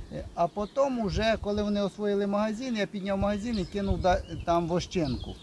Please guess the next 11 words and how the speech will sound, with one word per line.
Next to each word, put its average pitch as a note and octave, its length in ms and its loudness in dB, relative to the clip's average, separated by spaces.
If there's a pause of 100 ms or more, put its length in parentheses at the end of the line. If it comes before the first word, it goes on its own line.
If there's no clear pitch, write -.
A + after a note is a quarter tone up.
(800)
Е, E3+ 240 4
в D#3+ 140 -4
чому B3+ 540 4 (280)
суть? G#3 220 0 (120)
Якщо F#3 320 -4
будемо G3 300 -2
живі, G3+ 260 0
здорові, G#3 420 0
я F#3+ 120 4
покажу, G3 460 -2
що G3 240 -8